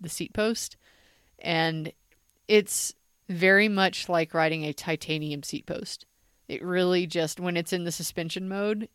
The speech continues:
it's just takes kind of the edge off of stuff like washboard, uh, and square edge bumps and things like that. It is definitely not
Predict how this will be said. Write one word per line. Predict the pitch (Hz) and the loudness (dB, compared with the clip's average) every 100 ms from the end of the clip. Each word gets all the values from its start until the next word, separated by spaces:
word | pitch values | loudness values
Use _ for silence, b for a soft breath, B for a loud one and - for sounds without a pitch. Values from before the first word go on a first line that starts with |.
| _ | _
it's | - 185 - - - - _ _ _ _ _ - | -4 -2 -2 -6 -8 -10 _ _ _ _ _ -6
just | 175 185 - | 0 0 0
takes | 202 175 - - _ _ - | -2 -2 -4 -12 _ _ -8
kind | 185 180 | -2 -2
of | 160 | -2
the | 151 - | -6 -2
edge | 160 170 175 160 - | 2 2 2 -2 -4
off | 156 - | -4 -4
of | 170 | -8
stuff | - 165 151 160 | -2 -2 -2 -4
like | 143 | -6
washboard, | 180 180 156 - 180 180 214 208 _ _ _ _ _ _ _ _ _ _ - | -4 0 0 0 -2 0 -2 -6 _ _ _ _ _ _ _ _ _ _ -8
uh, | 185 185 147 143 - | -6 -4 -4 -6 -2
and | 170 156 | -2 0
square | - - 180 180 | -4 0 2 4
edge | 180 165 - | 4 2 -4
bumps | 156 170 - | -4 -4 -6
and | 165 156 147 - _ | -10 -12 -14 -18 _
things | 175 156 151 | -10 -8 -8
like | 151 143 | -8 -6
that. | 147 147 175 - _ _ - | -4 0 0 -2 _ _ -8
It | 165 | -4
is | 160 151 | -2 -2
definitely | 190 175 - 170 160 | 0 0 -2 -6 -6
not | 156 160 160 151 - | -2 0 2 0 -4